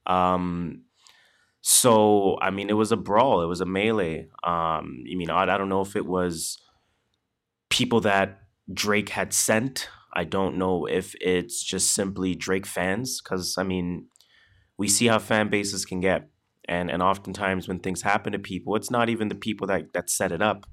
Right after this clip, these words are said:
um, but rather their fans, right? So it may be completely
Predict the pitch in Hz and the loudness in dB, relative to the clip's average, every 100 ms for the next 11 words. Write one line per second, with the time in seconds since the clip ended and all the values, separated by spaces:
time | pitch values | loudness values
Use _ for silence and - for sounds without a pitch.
0 | _ _ _ _ - 87 85 82 82 78 | _ _ _ _ -2 2 2 2 -2 -4
1 | 78 90 98 95 87 85 - 104 87 69 | -2 2 2 2 -2 -4 0 0 0 -4
2 | - - - 92 90 95 - 98 92 101 | -10 -12 -8 -2 -2 -2 0 2 2 2
3 | 104 143 190 - 143 - 123 - 143 123 | 0 -2 -2 0 -2 -2 -8 -2 -2 -2
4 | 127 127 123 123 | -2 -2 -2 -8